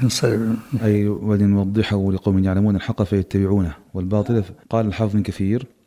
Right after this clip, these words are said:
Speaker 2: "قوله ولنبينه لقوم يعلمون، أي ولنوضحه لقوم يعلمون الحق فيتبعونه والباطل فيجتنبونه، فلله تعالى الحكمة البالغة في إضلال أولئك وبيان الحق لهؤلاء".
Speaker 1: شيء إيش؟ ول-، و-، قاعد.
Speaker 2: قال الحافظ:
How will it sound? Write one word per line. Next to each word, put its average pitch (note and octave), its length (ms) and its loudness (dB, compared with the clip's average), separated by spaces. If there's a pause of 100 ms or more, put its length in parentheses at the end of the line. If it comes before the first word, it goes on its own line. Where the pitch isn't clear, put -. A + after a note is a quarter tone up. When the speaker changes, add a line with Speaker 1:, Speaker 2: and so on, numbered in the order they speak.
(120)
Speaker 2:
"قوله A#2 220 0
ولنبينه G#2+ 720 2
لقوم G2+ 360 0
يعلمون، G2 460 0
أي A2+ 280 0
ولنوضحه G#2 1080 0
لقوم G#2 320 0
يعلمون G2+ 440 0
الحق - 300 -6
فيتبعونه F#2+ 680 -2 (720)
والباطل G2+ 500 0
فيجتنبونه، G#2 800 0 (580)
فلله G#2+ 500 2
تعالى G#2 400 0
الحكمة G2 460 -6
البالغة G2 540 -2
في E2+ 200 -4
إضلال G2+ 340 0
أولئك G#2+ 460 0
وبيان G#2 400 2
الحق - 340 -4
لهؤلاء". F#2+ 460 -4 (140)
Speaker 1:
شيء A#2 320 2
إيش؟ A2 280 2
ول-، A#2 240 4 (140)
و-، B2 120 4 (500)
قاعد. C3+ 220 2 (200)
Speaker 2:
قال A2+ 160 0
الحافظ: G#2 460 -4